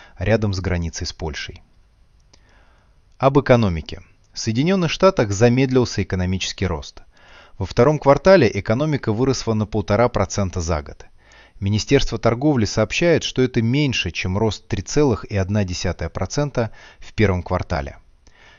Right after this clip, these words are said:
Индекс цен на личное потребление вырос на три целых и восемь десятых процента. Это показывает небольшое снижение инфляции. В политике. Судебный комитет Сената С Ш А отложил голосование по кандидатуре Тодда Бланша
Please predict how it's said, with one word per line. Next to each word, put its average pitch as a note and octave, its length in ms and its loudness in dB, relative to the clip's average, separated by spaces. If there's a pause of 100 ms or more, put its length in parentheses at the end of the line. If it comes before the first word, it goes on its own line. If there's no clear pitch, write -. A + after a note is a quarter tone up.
(140)
Индекс C3+ 400 -2
цен C#3+ 320 2
на A2 80 4
личное A2+ 380 0
потребление B2 720 0
вырос C3 400 0
на G#2+ 100 0
три G#2 160 -4
целых D#3+ 420 0
и A#2+ 60 -4
восемь G#2 460 -2
десятых F2+ 420 -4
процента. - 600 -8 (580)
Это D#3 180 0
показывает C3+ 640 2
небольшое C3+ 560 2
снижение E2+ 540 -4
инфляции. E2+ 580 -10 (1500)
В - 140 -20
политике. C#3+ 580 2 (340)
Судебный C3 500 2
комитет B2 440 0
Сената A2 380 -2
С - 140 -6
Ш E3 320 2
А - 20 -6
отложил A2+ 560 0
голосование G#2 720 0
по - 160 -8
кандидатуре G2+ 680 -2
Тодда A2+ 320 0
Бланша G2 600 -2